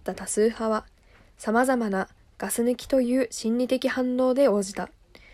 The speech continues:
それは時には悪意のこもったジョークだったりした。例えば、こんなジョークがある。二人の被収容者がおしゃべりをしていて、話題がある男に及んだ。男はまさに例の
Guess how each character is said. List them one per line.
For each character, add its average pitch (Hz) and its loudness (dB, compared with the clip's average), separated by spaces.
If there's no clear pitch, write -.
そ 196 0
れ 196 6
は 190 4
時 208 0
に 240 6
は 202 6
悪 226 2
意 254 4
の 196 4
こ 190 0
も 220 6
っ 240 2
た 185 -2
ジ 214 0
ョ 240 8
ー - -2
ク 226 2
だ 190 0
っ - -12
た - -8
り 190 -10
し - -14
た。 - -18
例 254 2
え 220 0
ば、 175 -4
こ 226 0
ん 269 -2
な 277 0
ジ 277 2
ョ 285 6
ー 277 0
ク 208 -2
が 185 -4
あ 175 -6
る。 - -14
二 214 4
人 233 6
の 196 2
被 254 -4
収 240 2
容 269 4
者 226 -2
が 185 -2
お 202 -8
し - -4
ゃ 269 2
べ 285 6
り 240 4
を 247 2
し - -8
て - -6
い 170 -6
て、 - -6
話 196 2
題 202 8
が 208 4
あ 247 0
る 269 6
男 214 2
に 226 2
及 185 0
ん 185 -4
だ。 180 -6
男 240 2
は 240 8
ま 202 0
さ 226 -4
に 185 -4
例 247 6
の 180 -2